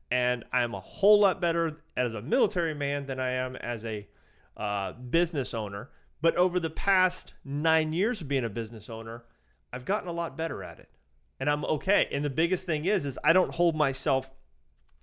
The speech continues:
Another thing I used to do when I first got out of the military, I was highly successful in the military. And when I got out of the military, I felt that I should still be at that same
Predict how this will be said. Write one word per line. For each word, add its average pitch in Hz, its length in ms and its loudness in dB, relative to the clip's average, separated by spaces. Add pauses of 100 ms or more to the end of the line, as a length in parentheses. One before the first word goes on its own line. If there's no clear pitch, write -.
(240)
Another 139 260 4
thing 156 240 2
I 131 60 4
used 127 180 -2
to 135 60 -6
do 113 280 -4 (500)
when 135 220 -2
I 131 200 0
first 170 320 -2
got 143 120 0
out 123 140 2
of 110 60 -4
the 107 60 -10
military, 101 500 -8 (1300)
I 139 140 8
was 147 260 0
highly 151 260 4
successful 165 560 0
in 127 60 -4
the 117 80 -6
military. 101 520 -6 (540)
And 147 180 2
when 143 280 2
I 127 400 0
got 131 360 2
out 165 160 4
of 262 60 0
the 190 80 2
military, 117 640 -2 (920)
I 143 180 6
felt 151 420 2
that 135 340 6
I 135 160 4
should 147 240 -4
still 160 300 -2
be 143 360 -2
at 139 140 -8
that 131 240 -2
same 151 640 -4